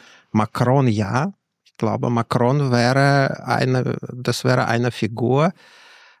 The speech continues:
Merz, da bin ich eher skeptisch, ja, wenn schon, dann eher Scholz, jemand wie Scholz, der doch etwas ausgeglichener war, dessen Politik war so vorsichtiger.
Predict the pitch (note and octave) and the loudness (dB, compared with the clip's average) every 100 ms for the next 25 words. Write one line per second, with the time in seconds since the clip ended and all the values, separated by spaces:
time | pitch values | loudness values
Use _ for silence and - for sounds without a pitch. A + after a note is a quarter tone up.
0 | _ - - B2 B2+ D3 F3 A3 - - | _ -10 -2 2 4 2 0 -2 -10 -8
1 | - _ _ - C3+ B2+ A#2 C#3+ C#3 - | -10 _ _ -4 -2 0 2 2 2 -2
2 | - C3 C3 C3 C3 B2+ - - - G#2 | -4 0 4 4 4 2 -2 -12 -4 -4
3 | - - E3+ F3 - - - - B2+ B2+ | -4 -4 -2 -2 -4 -10 -12 -4 0 0
4 | C3 B2+ C3 - C3 C3+ B2 B2+ A#2 B2+ | 2 2 2 2 2 2 2 0 2 2
5 | A#2+ - - B2+ C3+ E3+ - - - - | 2 0 2 2 2 0 -6 -14 -14 -8
6 | C3+ C3+ C3+ C3 A#2 - A#2 B2+ F3+ - | -2 0 0 0 0 0 0 2 0 -6
7 | - - B2+ B2+ B2+ C3+ C#3 - - - | -8 0 2 4 2 0 -2 -2 -8 -4
8 | C3 - C3 B2+ A#2+ A#2 A2 A#2+ B2 - | -4 0 0 2 0 0 0 0 0 0
9 | C#3 C3+ C3 C#3 D#3+ - _ - B2 B2+ | 2 2 2 2 -2 -6 _ -6 -2 -2
10 | - B2 B2+ C#3+ F3 B2 - A#2+ A#2+ A#2+ | 0 0 0 0 -2 -4 -2 0 2 2
11 | B2 B2 A#2 B2 B2+ C#3+ B2+ _ _ _ | 0 0 -2 0 -2 -4 -8 _ _ _
12 | _ - B2+ B2 - - - D3 | _ -2 0 -2 -4 -8 -2 -2